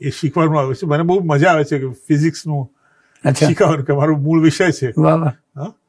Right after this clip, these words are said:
Speaker 1: કે એને, એને કેવી રીતે શીખવવાનું. અત્યારે તો ખાસું અઘરું થઈ ગયું છે. જે આપણે કોલેજમાં શીખતા હતા, હવે સ્કૂલમાં આવી ગયા છે.
Speaker 2: સ્કૂલમાં આવી ગયું બધું. હા.
Speaker 1: સ્કૂલમાં આવી ગયું છે. પણ એ, એ પણ શીખવાનું. એટલે એમાં એ વિષય એટલા સરસ છે. પણ ગણિત અને વિજ્ઞાન એવા વિષય છે કે જેના તમારું મગજ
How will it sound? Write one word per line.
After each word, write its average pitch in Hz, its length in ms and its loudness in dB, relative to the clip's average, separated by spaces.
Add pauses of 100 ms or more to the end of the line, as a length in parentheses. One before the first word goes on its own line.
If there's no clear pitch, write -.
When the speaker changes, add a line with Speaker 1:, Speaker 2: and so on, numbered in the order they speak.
(400)
Speaker 1:
કે 156 60 -2
એને, 151 240 -2
એને 156 240 -2
કેવી 185 220 0
રીતે 180 160 0
શીખવવાનું. 139 480 0
અત્યારે 160 260 0
તો 156 60 -2
ખાસું 147 340 2
અઘરું 151 200 2
થઈ 160 120 0
ગયું 127 180 -4
છે. - 100 -20 (600)
જે 151 100 4
આપણે 147 200 0
કોલેજમાં 156 420 2
શીખતા 160 260 -2
હતા, 160 200 2
હવે 151 100 2
સ્કૂલમાં 160 380 0
આવી 143 100 2
ગયા 135 60 0
છે. 131 60 0
Speaker 2:
સ્કૂલમાં 170 260 4
આવી 147 120 0
ગયું 139 200 -6
બધું. 131 160 -8
હા. - 40 -20
Speaker 1:
સ્કૂલમાં 143 300 -6
આવી 127 100 -12
ગયું 120 160 -18
છે. - 140 -20 (260)
પણ 147 140 -6
એ, 156 40 2
એ 175 220 0
પણ 175 140 -2
શીખવાનું. 143 460 -2
એટલે 156 140 -2
એમાં 160 400 0
એ 180 180 2
વિષય 165 360 0
એટલા 196 320 0
સરસ 170 440 -2
છે. 143 160 -2 (440)
પણ 185 200 -4 (580)
ગણિત 165 500 -2
અને 208 120 0
વિજ્ઞાન 175 500 0
એવા 175 160 0
વિષય 175 320 0
છે 175 100 -2
કે 202 60 2
જેના 160 220 0
તમારું 190 320 -2
મગજ 156 400 0